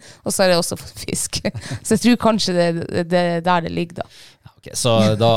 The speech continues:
Speaker 2: aner jeg meg at du skal holde det vannet hemmelig enda en stund.
Speaker 1: Ja, man trenger ikke å fortelle, altså, det er et ganske kjent vann, og, og hvis folk legger sammen, eh, to pluss to og sånn der, og, så finner de sikkert ut hvor det er.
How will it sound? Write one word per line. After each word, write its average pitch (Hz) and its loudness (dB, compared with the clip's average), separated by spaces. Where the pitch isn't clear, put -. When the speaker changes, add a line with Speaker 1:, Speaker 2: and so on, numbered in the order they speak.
Speaker 2:
aner 104 2
jeg 87 -2
meg 90 -4
at 87 -4
du 95 -6
skal 95 -2
holde 104 2
det 85 -4
vannet 87 -6
hemmelig 98 -4
enda 87 -8
en 78 -10
stund. 65 -16
Speaker 1:
Ja, 165 0
man 175 0
trenger 190 2
ikke 185 -4
å - -14
fortelle, 185 4
altså, 175 0
det 180 2
er 196 4
et - -6
ganske 202 0
kjent 165 -4
vann, 180 0
og, 165 -2
og 160 0
hvis 160 -2
folk - -2
legger 160 0
sammen, 165 0
eh, 165 -6
to 175 -2
pluss - -6
to 180 0
og 160 0
sånn 170 -8
der, 160 -6
og, 170 -6
så 175 0
finner 170 -4
de 170 -4
sikkert 165 -4
ut 165 -2
hvor - -6
det 87 -2
er. - -8